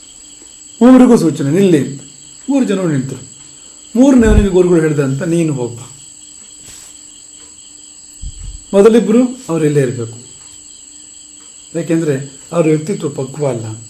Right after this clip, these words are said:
ಯಾಕೆ ಪಕ್ವ ಅಲ್ಲ? ಮೊದಲನೇವನು ಮುಳ್ಳನ್ನು ಚುಚ್ಚಿಸ್ಕೊಂಡ, ಅವನಿಗೆ ತನ್ನನ್ನು ಹೇಗೆ ರಕ್ಷಣೆ ಮಾಡ್ಕೊಳ್ಬೇಕು ಅಂತಲೇ ಗೊತ್ತಿಲ್ಲ.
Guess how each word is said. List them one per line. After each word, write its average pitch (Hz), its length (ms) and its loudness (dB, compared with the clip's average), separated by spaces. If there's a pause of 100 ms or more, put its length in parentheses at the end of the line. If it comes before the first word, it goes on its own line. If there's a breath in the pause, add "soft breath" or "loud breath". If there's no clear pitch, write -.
(400)
ಯಾಕೆ 262 220 -2
ಪಕ್ವ 190 340 0
ಅಲ್ಲ? 165 160 2 (760 loud breath)
ಮೊದಲನೇವನು 214 480 4
ಮುಳ್ಳನ್ನು 226 340 2
ಚುಚ್ಚಿಸ್ಕೊಂಡ, 233 540 -2 (1600)
ಅವನಿಗೆ 175 440 0 (720)
ತನ್ನನ್ನು 214 360 2
ಹೇಗೆ 214 240 2
ರಕ್ಷಣೆ 214 260 0
ಮಾಡ್ಕೊಳ್ಬೇಕು 202 540 2
ಅಂತಲೇ 175 220 0
ಗೊತ್ತಿಲ್ಲ. 143 380 -4